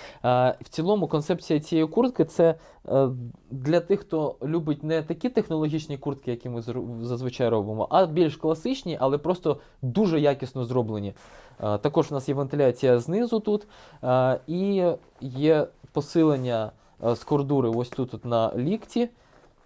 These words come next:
І ще додаткові по одній кишені ось тут на руках. Ця куртка, вона, е, призначена для того, щоб бути найбільш універсальною. Вона не дуже прям супер тепла, як наші зимо-, зимові куртки,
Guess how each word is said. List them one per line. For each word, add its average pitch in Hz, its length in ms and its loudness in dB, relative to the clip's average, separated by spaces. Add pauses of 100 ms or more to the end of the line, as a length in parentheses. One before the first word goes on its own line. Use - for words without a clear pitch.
(200)
І 143 140 0
ще 180 220 2
додаткові 143 760 0
по 131 180 -2
одній 135 320 -2
кишені 131 540 -4
ось 113 160 -4
тут - 180 -20
на 120 80 -2
руках. 110 380 0 (1900)
Ця 196 240 6
куртка, 240 420 4
вона, 165 500 4 (280)
е, 143 80 2
призначена 170 800 2
для 156 180 0
того, 190 240 0
щоб 160 200 -8
бути 175 280 -6
найбільш 156 400 -4
універсальною. 185 760 0
Вона 160 400 2
не 160 180 -2
дуже 156 360 0
прям 131 420 -4
супер 156 380 -2
тепла, 147 400 0
як 123 180 0
наші 139 260 -2
зимо-, 131 400 -4
зимові 123 420 -2
куртки, 220 540 -2